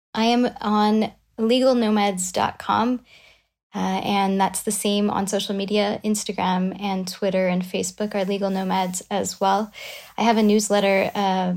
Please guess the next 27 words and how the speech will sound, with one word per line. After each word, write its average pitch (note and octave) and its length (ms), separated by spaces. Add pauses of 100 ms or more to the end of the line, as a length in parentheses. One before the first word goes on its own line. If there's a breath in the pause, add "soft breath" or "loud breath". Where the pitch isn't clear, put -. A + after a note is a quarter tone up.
(120)
on G3 180
Substack. F#3+ 1000 (100)
It's - 160
just G#3 220
with G3+ 180
my F#3 120
name, F#3+ 400
jody F#3 220
ettenberg F#3 500
dot - 300 (240)
substack F#3 640
dot F#3 220
com. A#3+ 380 (520 soft breath)
And F3+ 460
that F#3+ 160
I F3+ 220
have, F3+ 480
uh, - 300
I'll G3 100
be G3 100
sending F#3 380
out F3+ 180
next G3 280
week, A#3+ 180
actually. G3 520
That F#3+ 280
is F#3+ 400